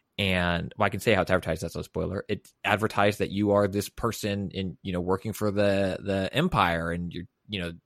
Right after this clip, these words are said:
doing this stuff to avenge the death of the Emperor after the, the Death Star blew up. Like, that's trailer material. And, um, you quickly start going on,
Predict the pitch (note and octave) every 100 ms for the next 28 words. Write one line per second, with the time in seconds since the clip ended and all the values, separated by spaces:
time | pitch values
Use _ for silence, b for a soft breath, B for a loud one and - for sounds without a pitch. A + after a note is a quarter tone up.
0 | _ - A#2+ A2+ G#2+ - - G2+ - -
1 | F#2+ F#2 G2+ G2+ F#2 G2 F#2 E2 F#2+ -
2 | G2 F2 F2+ F#2+ F#2 F#2 - E2+ - F2+
3 | E2+ E2+ E2+ _ F2+ E2 F2+ - D#2+ D#2
4 | C#2+ - D#2+ F#2+ F2+ - - G#2 F2+ E2+
5 | F2 - F2 - - b b b b b
6 | b _ A#2 A2+ G#2+ G#2 F#2+ F2+ F2 -
7 | _ _ _ _ _ _ - A2 - -
8 | D#3+ D#3 C3+ - A#2+ G2+ A2+ A2 A2 G#2+
9 | F2 G2 G2 G2 F#2 F#2